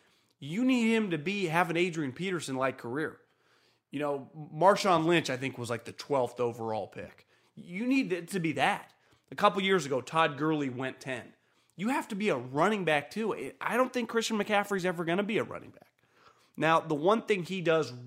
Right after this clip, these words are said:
really well, catch the football. And in two thousand eighteen, that really matters. But I think we'll see in the next several years that he will just become a full-time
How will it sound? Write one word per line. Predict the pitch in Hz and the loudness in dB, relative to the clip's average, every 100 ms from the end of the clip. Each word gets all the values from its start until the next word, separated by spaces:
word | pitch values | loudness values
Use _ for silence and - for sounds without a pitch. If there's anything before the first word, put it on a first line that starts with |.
| 131 | -8
really | 151 202 226 | -2 0 2
well, | 226 240 160 - - _ _ _ _ | 4 4 4 -2 -18 _ _ _ _
catch | - 139 - | -2 -2 0
the | 160 | 0
football. | 175 139 101 - _ _ _ _ - | 0 -2 -4 -12 _ _ _ _ 0
And | 143 | 0
in | 127 | -2
two | - 190 | -4 -2
thousand | 208 196 180 185 | 4 4 2 -2
eighteen, | 180 - 185 185 170 - | -2 -2 -2 -2 -6 -2
that | 131 - | -2 0
really | 127 127 143 | 0 0 2
matters. | 135 104 - - - _ _ _ _ | 2 -2 -6 -18 -20 _ _ _ _
But | 131 156 | 2 6
I | 180 220 | 6 4
think | 220 262 240 - | 2 -2 -2 -4
we'll | 143 180 | 0 0
see | 214 - 226 | 0 -2 0
in | 160 | 0
the | 135 | 0
next | 170 - - - | -2 -4 -8 -2
several | 180 190 214 233 | 0 2 0 -2
years | 208 240 220 - - - _ _ _ _ _ | -2 -2 -4 -4 -12 -18 _ _ _ _ _
that | 143 | -4
he | 135 202 | 0 2
will | 180 | 4
just | 160 165 160 | 2 0 -2
become | 156 160 151 | -2 -2 0
a | 156 | -2
full-time | 151 - 220 240 247 262 196 - | -6 -2 -2 0 4 4 4 0